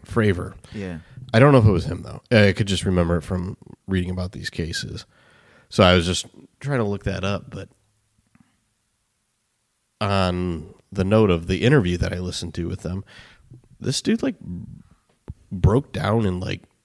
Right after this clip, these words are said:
Speaker 1: tears about people finally hearing his side of things, and it was, like, kinda wild.
Speaker 2: Well, imagine, imagine, okay, we
Speaker 1: Or he
Speaker 2: accept
Speaker 1: said he, like, felt vindicated.
Speaker 2: this all happens.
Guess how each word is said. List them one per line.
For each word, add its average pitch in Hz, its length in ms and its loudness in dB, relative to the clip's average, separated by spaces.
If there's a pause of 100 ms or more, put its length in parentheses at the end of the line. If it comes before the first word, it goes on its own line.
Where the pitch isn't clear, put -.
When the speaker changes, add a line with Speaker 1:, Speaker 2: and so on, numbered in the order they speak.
(160)
Speaker 1:
tears 107 600 -2 (220)
about 98 600 -4 (1800)
people 101 260 0
finally 98 640 -4 (580)
hearing 101 480 -4
his 95 240 -6
side 95 280 -4
of 87 140 -8
things, - 540 -18
and 92 160 -8
it 85 40 -4
was, 90 140 -8
like, 87 120 -10
kinda 117 280 -8
wild. 92 540 -10 (1500)
Speaker 2:
Well, 262 120 -4
imagine, 240 540 0 (220)
imagine, 208 600 0
okay, 180 280 -2
we 156 340 -4
Speaker 1:
Or - 80 0
he 107 80 6
Speaker 2:
accept 139 160 4
Speaker 1:
said 143 120 6
he, 113 140 6
like, 113 220 -2
felt 110 240 -2
vindicated. 95 840 -6 (180)
Speaker 2:
this 143 120 -18
all 160 160 -14
happens. 151 560 -18